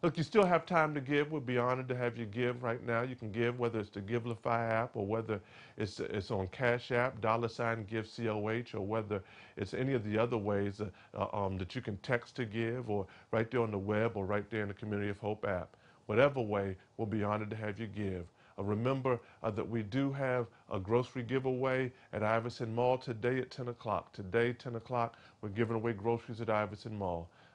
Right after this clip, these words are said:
And we'd be blessed to have you come by to be able to get some on this Sunday, uh, August the twenty-third at ten A M. God bless you. I love you. Now let me pray a closing word of benediction. God, in the name, Lord Jesus, we thank you for your hand and your power.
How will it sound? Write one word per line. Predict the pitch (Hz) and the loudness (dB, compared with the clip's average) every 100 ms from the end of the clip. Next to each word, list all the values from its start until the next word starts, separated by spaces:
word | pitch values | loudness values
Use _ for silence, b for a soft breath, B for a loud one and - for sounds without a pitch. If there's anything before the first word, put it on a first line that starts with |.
| - | -6
And | 95 | -2
we'd | 101 | -2
be | 104 | -2
blessed | 87 104 101 | -2 -2 -2
to | - | -6
have | 104 101 | -4 -4
you | 104 | -6
come | - 104 | -8 -6
by | 98 95 | -4 -4
to | 95 | -4
be | 92 | -4
able | 98 | -4
to | 87 | -6
get | 95 98 | -4 -6
some | - 101 92 85 B B - | -4 -8 -6 -8 B B -8
on | 98 | -4
this | 95 95 | -2 -4
Sunday, | - 107 104 101 95 90 B B | -4 -2 -2 0 0 -2 B B
uh, | - | -4
August | - 98 98 98 | 4 4 4 -4
the | 101 | -8
twenty-third | 90 107 92 90 92 - 87 b b - | -8 -6 -4 -2 -2 -2 -6 b b -10
at | 95 | -10
ten | - 101 | -6 -6
A | 87 | -4
M. | 87 85 - - b b - | -6 -8 -14 -20 b b 2
God | 143 143 135 | 4 4 2
bless | 147 147 | 2 2
you. | 151 | 0
I | 120 123 | 2 0
love | 120 120 110 | 4 4 4
you. | |
Now | 143 | 2
let | 165 165 | 2 2
me | 151 | 0
pray | - 151 123 | -2 0 2
a | 104 - B - | 0 -8 B -4
closing | 143 123 113 | 2 2 2
word | 113 | 2
of | 107 | 2
benediction. | 101 104 110 104 - 104 | -2 -2 -2 -2 -6 0
God, | 131 147 139 | 2 4 2
in | |
the | 139 | -2
name, | 139 135 131 | 0 0 0
Lord | 135 | -2
Jesus, | 120 127 117 | -2 -6 -6
we | 120 127 | -6 -4
thank | 120 101 95 | -2 -2 -4
you | 98 92 - b b b b | -8 -10 -12 b b b b
for | - | 0
your | 110 92 | 2 2
hand | 92 120 120 | 0 0 0
and | 110 | 0
your | 107 | -2
power. | 101 117 101 87 82 | -4 -4 -4 -4 -8